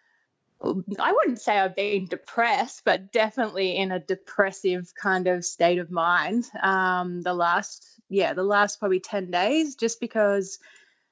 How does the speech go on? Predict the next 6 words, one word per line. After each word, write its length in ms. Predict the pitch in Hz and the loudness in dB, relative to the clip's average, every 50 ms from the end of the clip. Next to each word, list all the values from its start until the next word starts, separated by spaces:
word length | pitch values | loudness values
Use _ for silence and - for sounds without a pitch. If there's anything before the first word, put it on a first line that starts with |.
| _ _ _ _ - | _ _ _ _ -2
I've 240 | 190 196 202 190 | 0 0 0 0
sort 220 | - - 220 202 196 | 0 0 0 2 2
of 60 | 196 | 2
returned, 760 | 190 190 185 - 202 196 190 190 190 190 190 196 190 190 - - - - 185 - | 0 0 -2 -2 0 0 2 2 2 0 -2 -2 -4 -4 -6 -6 -8 -10 -6 -2
um, 360 | 190 190 190 185 180 180 175 | 0 0 0 0 -2 -4 -2
back 260 | - 202 185 180 - | 2 2 2 2 2